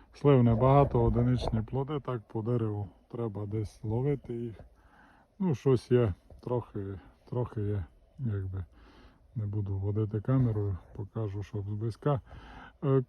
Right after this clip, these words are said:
коли ось у мене, якби, дерево, воно сформовано, якби, е, чашею,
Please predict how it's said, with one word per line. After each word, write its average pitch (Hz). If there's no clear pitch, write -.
коли 147
ось 147
у 143
мене, 139
якби, 117
дерево, 127
воно 120
сформовано, 120
якби, 110
е, 156
чашею, 123